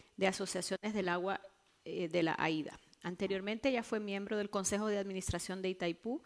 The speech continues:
y ha participado en diversas conferencias internacionales sobre agua y cambio climático. Tiene un doctorado magna cum laude y múltimos-,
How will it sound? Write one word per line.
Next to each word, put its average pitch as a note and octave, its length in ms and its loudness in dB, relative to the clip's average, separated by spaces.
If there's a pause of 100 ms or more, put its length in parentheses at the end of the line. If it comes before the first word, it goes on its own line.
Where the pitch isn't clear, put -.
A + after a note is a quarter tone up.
(280)
y - 40 2
ha G3+ 100 4
participado A3+ 520 0
en A3+ 100 0
diversas G3+ 340 0
conferencias F#3 540 -4
internacionales F#3 840 -2
sobre F#3 260 -4
agua F3 220 -2
y E3+ 60 -2
cambio E3 320 -6
climático. D#3+ 580 -6
Tiene F3 220 -8
un F3+ 100 -12
doctorado F3 520 -4
magna G3+ 340 -4
cum G#3 220 -10
laude F3 320 -2
y F3 40 -8
múltimos-, F3+ 520 -12